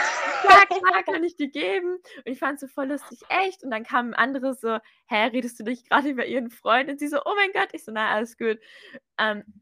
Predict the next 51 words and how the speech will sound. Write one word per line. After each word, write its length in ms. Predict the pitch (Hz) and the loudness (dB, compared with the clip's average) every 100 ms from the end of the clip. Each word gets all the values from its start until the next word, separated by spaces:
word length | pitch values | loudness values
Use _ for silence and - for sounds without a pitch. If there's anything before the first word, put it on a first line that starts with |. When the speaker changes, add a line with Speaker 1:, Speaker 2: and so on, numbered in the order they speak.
| _ _ _ | _ _ _
Speaker 1:
keine 180 | - 196 247 220 | 4 6 6 4
Ahnung, 80 | |
das 80 | 254 | -2
hab 60 | 294 | -2
ich 60 | |
halt 140 | 262 233 | -2 -4
so 60 | |
lustig 460 | 208 190 262 285 277 | -6 -6 -6 -10 -12
gesehen. 280 | - 180 190 | -12 -12 -10
Wenn 120 | 190 | -8
er 80 | 196 | -6
das 160 | 190 | -6
jetzt 160 | 185 - | -8 -2
hört, 180 | 202 202 | -2 -2
das 120 | 202 | -6
weiß 180 | 185 220 | -6 -6
er 80 | 185 | -10
gar 160 | 185 | -12
nicht. 240 | 180 330 _ - - - - | -12 -16 _ -20 -20 -12 -12
<laughs> 60 | - 415 - - | -8 -12 -12 2
Speaker 2:
<laughs> 1000 | 294 320 302 - 381 453 349 330 285 359 240 | 6 6 6 10 10 12 10 10 10 6 4
Speaker 1:
Ähm, 260 | 240 240 _ _ - - | -2 -4 _ _ -12 -2
aber 220 | 240 254 | 0 0
sowas 280 | 285 370 349 | -2 -4 -4
zum 100 | 302 | -6
Beispiel 300 | 262 - 254 | -8 -10 -12
finde 240 | 240 220 | -10 -12
ich 120 | 202 | -14
lustig. 640 | 190 185 214 - - - _ _ _ _ _ _ | -10 -10 -10 -16 -16 -16 _ _ _ _ _ _
Äh, 240 | 226 208 - | -2 0 -2
das 200 | 220 226 - | -8 -10 -6
ist 140 | - | 2
Speaker 2:
Ja. 60 | 220 | 2
Speaker 1:
jetzt 160 | 208 | 4
auch 120 | 208 214 | 0 -2
nicht 240 | 220 - | -8 -8
so, 180 | 208 208 | -6 -4
dass 200 | 202 208 | -6 -10
ich 100 | - | -10
da, 340 | 190 202 190 - - | -4 0 0 -2 -12
ich 120 | 226 | -4
mein, 220 | 226 220 _ _ _ _ _ | -2 -4 _ _ _ _ _
es 140 | - - | -12 -4
steht 200 | 247 247 | 0 4
ja 80 | 208 | 4
auf 80 | |
niemanden, 420 | 240 254 240 95 - | 4 4 4 2 -2
auf, 160 | 208 | -2
weder 240 | 247 247 208 | -2 -2 -2
auf 120 | - | -4
meiner 560 | 202 202 247 202 214 | -2 -2 -2 -4 -6